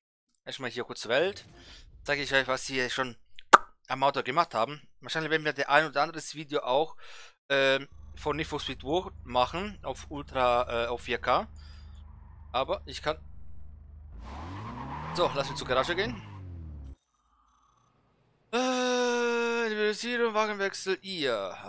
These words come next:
Wagenwechsel, Leute. Jetzt kommt meine schöne Auto. Volkswagen Scirocco. Das Beste überhaupt.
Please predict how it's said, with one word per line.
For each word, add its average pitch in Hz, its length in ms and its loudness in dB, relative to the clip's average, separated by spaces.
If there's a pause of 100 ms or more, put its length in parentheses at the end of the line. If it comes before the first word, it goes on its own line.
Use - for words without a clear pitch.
(140)
Wagenwechsel, 156 540 2
Leute. 135 320 2
Jetzt 156 520 2
kommt 147 440 2 (480)
meine 147 640 6
schöne - 560 0
Auto. 131 760 0 (100)
Volkswagen 247 720 4
Scirocco. 147 800 -2 (1900)
Das - 140 -6
Beste 170 400 6
überhaupt. 202 920 6